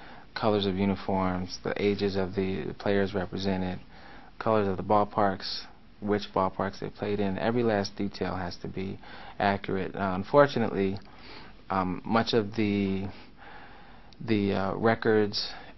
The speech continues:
and, um, photographs, s-, many of them have been lost to history. So I've had to try to fill in the gaps with, um, with, say, knowledge of baseball or, or whatever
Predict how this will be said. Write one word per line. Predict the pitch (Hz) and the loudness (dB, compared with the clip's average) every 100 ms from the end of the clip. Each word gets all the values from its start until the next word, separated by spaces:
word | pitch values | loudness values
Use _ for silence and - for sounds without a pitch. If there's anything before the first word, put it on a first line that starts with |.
| - | -6
and, | 101 95 95 98 | -2 -2 -2 -2
um, | 98 92 101 98 - - - - | -2 -4 -6 -10 -16 -20 -20 2
photographs, | 120 113 101 104 101 101 101 - | 4 4 4 4 4 2 -2 -8
s-, | - - - | -10 -12 2
many | 131 127 120 | 6 8 6
of | 107 | 4
them | 107 101 98 - - - - - - - | 2 2 -2 -8 -20 -20 -20 -20 -20 -12
have | - - 110 | -8 -2 0
been | 107 101 | 0 2
lost | 101 98 - | 4 2 0
to | - | -6
history. | - 98 - - - - - - - - - | -4 -4 -4 -6 -8 -10 -16 -20 -20 -18 -6
So | - | 0
I've | 98 98 | 0 2
had | 113 101 101 | 2 2 0
to | - 104 | -4 -4
try | - 107 | -2 0
to | 98 - | 0 2
fill | 113 107 | 2 4
in | 98 | 0
the | 92 | 0
gaps | 92 95 - - - - - - | 0 -2 -4 -10 -14 -16 -20 -8
with, | 98 98 - | -6 -4 -2
um, | 98 98 101 - - - - - - - | -2 -2 -4 -10 -16 -20 -20 -18 -18 -10
with, | - 101 - - - - - - | -4 -4 -6 -12 -14 -14 -18 -14
say, | - 110 | -2 0
knowledge | 101 101 98 101 | 2 2 2 0
of | 92 | 0
baseball | 98 98 - - 92 180 - | 0 0 -2 0 0 0 -2
or, | 95 92 139 - - - - - - - - - - - - - | -2 -2 -4 -10 -20 -20 -20 -20 -20 -20 -20 -20 -20 -20 -20 -6
or | - | -4
whatever | - - - 123 120 110 104 98 | -4 -6 -2 4 4 4 2 -2